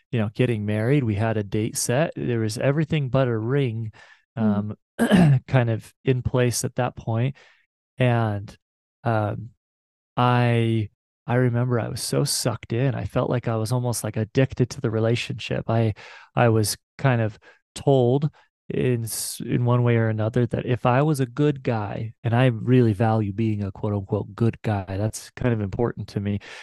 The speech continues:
Speaker 1: If I
Speaker 2: Mm.
Speaker 1: was a good guy, then I would stick around and I would do these things and I would cut off these friends and I'd be willing to basically just sacrifice my own identity,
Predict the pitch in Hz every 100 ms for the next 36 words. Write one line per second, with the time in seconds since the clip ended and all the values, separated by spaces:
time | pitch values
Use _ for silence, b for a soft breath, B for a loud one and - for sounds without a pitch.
0 | B - 131 143 123 107 135 123 120 113
1 | 107 107 113 110 - - 131 - 113 104
2 | 110 110 117 123 113 120 117 113 107 -
3 | 107 104 98 107 117 113 - 127 117 -
4 | 117 113 - 113 110 104 98 107 107 123
5 | 117 113 127 123 123 - 120 110 - B
6 | B B B 202 214 - 139 131 113 110
7 | - b b - 131 - - - - 147
8 | 139 - 123 - 117 113 - 110 120 123
9 | 107 - 117 120 123 120